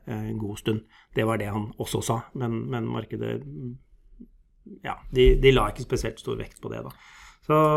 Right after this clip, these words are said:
nei, så det, det blir en spennende høst da, Lars, tror jeg. Ehm, for, for, for å, sant, vi, vi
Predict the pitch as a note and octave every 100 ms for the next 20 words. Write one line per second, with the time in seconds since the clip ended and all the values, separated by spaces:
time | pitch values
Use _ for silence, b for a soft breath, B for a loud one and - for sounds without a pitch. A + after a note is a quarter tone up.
0 | D3+ D3+ D#3 D#3 D#3+ G#3 A#3+ - G3+ G3+
1 | F#3+ F#3 E3 - - - B - G3 C#3
2 | D3 G#3+ - D#3+ D3+ F#3+ G3 G#3+ G3 E3+
3 | B2+ - C#3 B2 - C#3+ C#3+ C3+ C3+ C3
4 | C3+ C3+ C#3+ - C#3+ C3+ D3 C#3+ C#3 _
5 | - - C3 B2+ - D#3 D#3 D3+ b b
6 | b b b b b - D#3+ C#3+ D#3+ E3
7 | D#3+ D#3